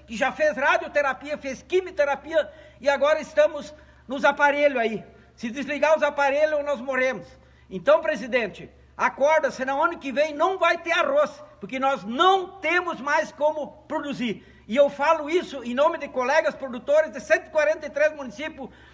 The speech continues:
do Rio Grande do Sul, que é a metade sul pobre, que estão com enorme dificuldade. E o senhor tem que rever isso aí, e se o senhor tem dúvidas,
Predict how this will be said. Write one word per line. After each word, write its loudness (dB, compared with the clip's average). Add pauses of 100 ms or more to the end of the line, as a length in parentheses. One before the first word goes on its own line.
do 4
Rio -2
Grande 2
do -12
Sul, -6
que -2
é 2
a -2
metade -2
sul -10
pobre, -2 (240)
que -8
estão 4
com 2
enorme 4
dificuldade. -4 (460)
E -4
o -2
senhor 0
tem -4
que -14
rever -2
isso -10
aí, -8 (240)
e -12
se -6
o -2
senhor 2
tem 2
dúvidas, -2